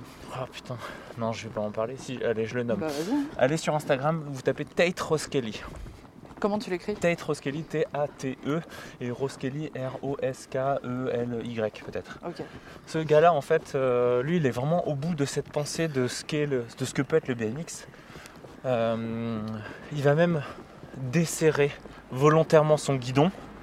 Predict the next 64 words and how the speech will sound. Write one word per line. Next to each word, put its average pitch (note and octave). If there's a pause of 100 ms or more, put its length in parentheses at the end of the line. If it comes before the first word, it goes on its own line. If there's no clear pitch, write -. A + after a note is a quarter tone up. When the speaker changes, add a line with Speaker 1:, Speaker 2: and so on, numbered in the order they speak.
(540)
Speaker 1:
pour F3+
pouvoir F3
arriver E3+
face E3
à D#3
un C#3+
obstacle D3
qui -
va A2+
être -
très, -
très E3+
bas. D3 (560)
Et C#3
au D3+
moment G3+
d'arriver F#3
devant E3
l'obstacle, E3+ (360)
il C#3
va C3+
appuyer A3
sur G#3
son G3
guidon, E3+ (120)
ce -
qui D3+
fait F#3+
que C#3
son D3
vélo, D3+
euh, C3 (120)
tout D#3+
de -
suite, -
il C#3
va B2+
perdre C3
vingt D3+
centi-, E3+
vingt D#3+
centimètres E3
de D3
hauteur. D3
Speaker 2:
Wow. D3+ (300)
Speaker 1:
Et B2+
il C#3
va C#3
pouvoir C#3+
passer D3
en D#3+
dessous, D#3
tu -
vois. A2+ (240)
Speaker 2:
Ok. B3+
Speaker 1:
Il A#3
va, F3+
Speaker 2:
En D#3
se D3+
Speaker 1:
euh, C#3+
Speaker 2:
penchant A3+
beaucoup, A3
c'est A#3
ça ? A#3